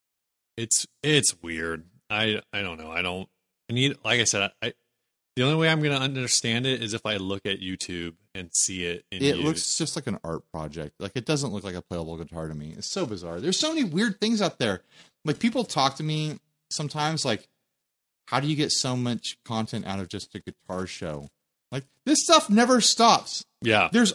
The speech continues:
Speaker 2: always another weird, dumb thing out there to
Speaker 1: <laughs>
Speaker 2: talk about. Why is there so much weird, dumb stuff in the
Speaker 1: Speaking of,
Speaker 2: guitar world?
Speaker 1: speaking of getting, uh, a lot of content out of this, I actually, um, so it's always weird. Like, people at,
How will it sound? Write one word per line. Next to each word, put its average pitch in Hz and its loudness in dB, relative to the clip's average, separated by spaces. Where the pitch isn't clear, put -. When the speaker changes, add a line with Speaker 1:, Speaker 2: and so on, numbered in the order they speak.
Speaker 2:
always 233 8
another 190 6
weird, 143 2
dumb 156 6
thing 151 0
out 131 4
there 139 6
to 127 6
Speaker 1:
<laughs> - -
Speaker 2:
talk - 4
about. 87 0
Why 147 4
is 254 4
there 151 4
so 170 2
much 180 2
weird, 131 4
dumb 135 2
stuff 120 0
in 147 6
the 139 6
Speaker 1:
Speaking 190 6
of, 156 6
Speaker 2:
guitar 139 2
world? 151 6
Speaker 1:
speaking 110 4
of 127 2
getting, 123 4
uh, 104 0
a 101 0
lot 107 2
of 95 -2
content 110 -2
out 98 0
of 90 -6
this, 95 -2
I 104 0
actually, 101 -2
um, 90 -4
so 139 0
it's 139 -2
always 175 2
weird. 113 2
Like, 107 -2
people 127 0
at, 104 0